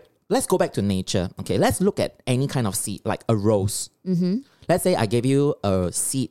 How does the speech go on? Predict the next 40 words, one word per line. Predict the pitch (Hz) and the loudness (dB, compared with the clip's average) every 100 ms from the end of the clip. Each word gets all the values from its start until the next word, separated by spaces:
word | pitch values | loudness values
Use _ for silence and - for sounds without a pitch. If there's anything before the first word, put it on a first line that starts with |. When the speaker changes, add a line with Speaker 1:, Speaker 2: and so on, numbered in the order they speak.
| _ 107 | _ -2
Speaker 1:
of | 98 | 0
a | 90 | 2
rose, | 95 95 - - - - | 2 0 -2 -6 -12 -10
right? | 95 92 110 - _ _ _ _ _ _ _ - | -4 -2 -2 -6 _ _ _ _ _ _ _ -8
It's | 123 | -2
a | 110 | -2
seed, | 127 117 | -2 -4
huh? | 98 123 | -4 -2
It | 113 | 0
hasn't | 117 135 | 0 2
grown | 135 | 0
into | 117 92 | 0 0
a | |
rose | 87 90 - | 0 -2 -4
yet, | 82 | -6
right? | 78 - - | -8 -12 -8
Speaker 2:
Yeah. | 147 180 - | -8 -10 -14
Speaker 1:
Okay. | - 67 - _ - | -12 -12 -14 _ -2
Whether | 190 247 339 - | 0 2 0 0
it's | 107 | -2
a | 101 | -4
seed | - - 135 - _ _ _ - | -4 -2 -2 -4 _ _ _ -2
and | 139 | 0
then | 233 220 | 2 0
it | 104 | 2
grows | 120 127 - - - | 2 2 0 -4 -4
and | 107 104 | 0 2
you | 104 92 | 0 -2
give | 147 156 | -2 -2
it | 110 | 0
water | 107 104 | 0 0
and | 107 | 0
whatever, | 90 104 110 | 0 0 0
then | 190 | 0
it | 107 | 2
grows | 131 117 | 0 0
into | 92 98 | -2 -2
this | 120 | -2
little | 95 98 | -2 -2
plant | - - 85 87 | -4 -10 -6 -4